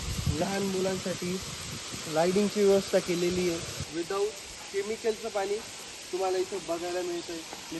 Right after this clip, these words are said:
तुम्हाला खाली जाऊन पाणीही दाखवणार आहे. तर अशा पद्धतीने हा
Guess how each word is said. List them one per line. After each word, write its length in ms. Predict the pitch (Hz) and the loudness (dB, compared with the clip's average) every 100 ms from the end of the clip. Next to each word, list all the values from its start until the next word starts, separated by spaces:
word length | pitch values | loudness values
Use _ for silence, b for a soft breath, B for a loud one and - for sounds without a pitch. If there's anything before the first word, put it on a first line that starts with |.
| 190 | 0
तुम्हाला 340 | 190 185 185 185 - - - - | 2 2 0 -2 -10 -12 -12 -4
खाली 220 | 190 185 185 | 2 4 4
जाऊन 280 | 190 196 196 - - | 0 -2 -4 -10 -2
पाणीही 340 | 180 214 220 233 | 2 4 6 6
दाखवणार 480 | 214 208 196 180 175 | 4 0 0 2 2
आहे. 120 | 175 - - - - - - - - - - - - - - - | 0 -6 -12 -12 -12 -12 -12 -12 -12 -12 -12 -12 -12 -14 -12 0
तर 240 | 190 196 202 - - - | 2 4 0 -4 -12 -4
अशा 240 | 196 240 | 0 2
पद्धतीने 580 | 208 214 190 196 208 196 | 2 2 0 0 0 0
हा 200 | 190 185 | 2 0